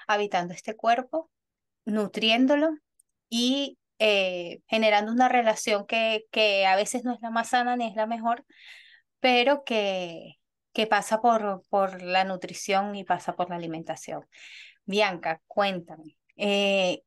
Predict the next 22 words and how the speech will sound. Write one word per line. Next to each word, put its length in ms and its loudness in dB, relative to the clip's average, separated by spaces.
¿cómo 460 8
defines 560 2
tú 160 0
o 140 2
cómo 220 -2
crees 240 -2
tú 120 -12
que 80 -4
ha 60 -2
sido 260 -2
tu 120 -6
relación 640 0
con 220 0
tu 180 -6
cuerpo, 580 2
eh, 800 0
en 160 0
base 300 2
a, 300 2
a 140 -2
la 140 -2
nutrición? 720 -6